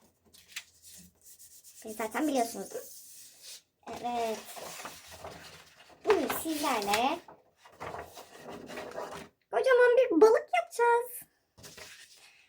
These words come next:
Evet, ben buraya balığımı çizdim önce. Ama şimdi nasıl çizeceğinizi tekrar üzerinden giderek göstereceğim. Tekrar çizmeyeceğim. Zaten en sondan nasıl çizildiğini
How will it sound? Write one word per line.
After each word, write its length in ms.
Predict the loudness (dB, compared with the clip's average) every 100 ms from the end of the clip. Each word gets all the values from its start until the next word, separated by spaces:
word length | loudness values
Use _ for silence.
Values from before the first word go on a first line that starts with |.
| 0
Evet, 180 | 0 4
ben 200 | 6 8
buraya 220 | 8 8
balığımı 340 | 6 6 4 2
çizdim 380 | -2 2 2
önce. 460 | 2 0 -2 -4 -4 -8 _ _ _ _
Ama 140 | -8 -4
şimdi 260 | -2 0
nasıl 160 | 0 -2
çizeceğinizi 400 | -2 0 -2 -4
tekrar 240 | -4 -4
üzerinden 380 | 0 2 4 2
giderek 260 | 2 0 -2
göstereceğim. 400 | -4 -4 -4 -6
Tekrar 260 | -4 -4
çizmeyeceğim. 580 | -4 -6 -6 -4 -4 -6 _ _ _ _
Zaten 160 | -6 -2
en 120 | 0
sondan 420 | 0 -2 0 0
nasıl 240 | 0 -4 -10
çizildiğini 640 | -10 -10 -8 -6 -6 -8